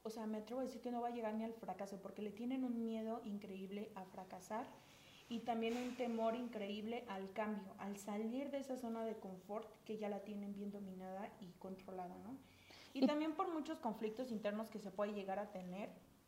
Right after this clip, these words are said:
Speaker 1: pues son causas de autosabotaje.
Speaker 2: Pues también es el tema de las expectativas, de, del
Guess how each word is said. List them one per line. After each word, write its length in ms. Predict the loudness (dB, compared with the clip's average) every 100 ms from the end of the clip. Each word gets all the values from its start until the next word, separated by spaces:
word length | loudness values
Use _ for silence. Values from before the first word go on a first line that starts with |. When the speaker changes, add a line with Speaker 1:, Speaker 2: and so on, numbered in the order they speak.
| -6
Speaker 1:
pues 100 | -4
son 140 | -2 -2
causas 320 | -2 -2 -2
de 80 | -2
autosabotaje. 560 | -2 -4 -4 -4 6
Speaker 2:
Pues 180 | 8 12
también 320 | 12 12 12
es 140 | 10 8 4 8
el 220 | 10 10
tema 320 | 10 10 10
de 60 | 10
las 220 | 8 4
expectativas, 1400 | 0 4 6 8 6 8 8 10 12 12 12 12 12 12 10
de, 680 | 10 10 10 8 6 4 4
del 240 | 8 10